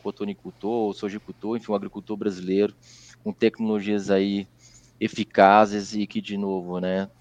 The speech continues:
é, o retorno sobre o investimento, ele, ele é um driver nosso. Pre-, a gente precisa viabilizar a agricultura pros nossos agricultores, né? E através da co-, tecnologia, através da assistência técnica,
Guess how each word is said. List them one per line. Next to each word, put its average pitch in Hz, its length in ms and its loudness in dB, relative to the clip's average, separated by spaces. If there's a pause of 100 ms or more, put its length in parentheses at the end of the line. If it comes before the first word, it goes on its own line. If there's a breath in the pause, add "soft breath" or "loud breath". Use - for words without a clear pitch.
é, 92 460 0 (460)
o 92 80 -12
retorno 110 420 -2
sobre 107 220 -8
o - 20 -6
investimento, 101 600 -4
ele, 113 100 -8 (140)
ele 98 220 -2
é 101 60 2
um 110 160 -2
driver 98 380 4
nosso. 90 500 -8 (580 soft breath)
Pre-, 95 220 -4
a 92 40 0
gente 98 160 -6
precisa 127 320 2
viabilizar 131 720 8
a 147 40 8
agricultura 110 580 0
pros 98 240 -8
nossos 101 320 -4
agricultores, 95 680 -6
né? 98 180 0
E 104 80 4
através 110 420 4
da 110 80 0
co-, - 140 -14
tecnologia, 104 880 -4 (260 loud breath)
através 107 420 4
da 107 40 -2
assistência 104 520 -6
técnica, 107 600 0